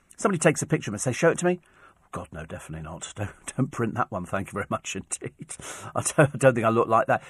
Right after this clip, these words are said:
You've all got an image of what you look like. In the case of Danielle Westbrook, she just looks in the mirror and just probably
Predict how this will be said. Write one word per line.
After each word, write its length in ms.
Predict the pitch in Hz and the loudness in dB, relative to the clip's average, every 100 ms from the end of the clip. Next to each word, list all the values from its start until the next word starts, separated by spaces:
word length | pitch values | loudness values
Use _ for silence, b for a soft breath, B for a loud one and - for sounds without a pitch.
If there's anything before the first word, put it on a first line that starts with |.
| B | B
You've 100 | 339 | 6
all 60 | 320 | 8
got 140 | 262 | 10
an 80 | 233 | 10
image 220 | 214 165 | 6 6
of 60 | 175 | 6
what 140 | 185 | 8
you 80 | 196 | 8
look 160 | 220 | 8
like. 260 | 95 107 135 | 8 4 4
In 60 | 160 | 2
the 60 | |
case 200 | 214 - | 4 4
of 80 | 123 | 4
Danielle 580 | 143 131 127 117 113 107 | 6 6 6 6 4 4
Westbrook, 520 | 104 120 - 104 - | 4 2 0 -2 -2
she 100 | 120 | -4
just 160 | 113 117 | -4 -4
looks 180 | 101 | -4
in 60 | 110 | -2
the 80 | 113 | 2
mirror 220 | 120 123 | 4 4
and 120 | 120 | 2
just 200 | 123 117 | 0 -4
probably 280 | 123 117 | -2 -2